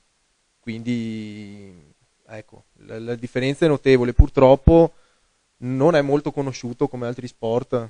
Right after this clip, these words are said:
cioè, eh, viene spesso confuso con, eh, con,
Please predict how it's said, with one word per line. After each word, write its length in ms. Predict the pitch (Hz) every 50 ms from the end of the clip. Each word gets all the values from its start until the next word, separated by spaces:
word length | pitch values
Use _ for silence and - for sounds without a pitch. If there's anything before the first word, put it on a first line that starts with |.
| - - -
cioè, 240 | - 135 127 127 -
eh, 140 | - 127 127
viene 400 | 127 127 127 135 143 147 151 143
spesso 360 | - - 147 147 - 180 160
confuso 760 | - 139 131 - _ 139 139 147 156 151 175 175 175 165 -
con, 320 | - 135 131 131 131 135 139
eh, 520 | 135 131 131 127 123 123 120 123 123 120 -
con, 540 | _ - 127 123 123 123 120 120 120 120 117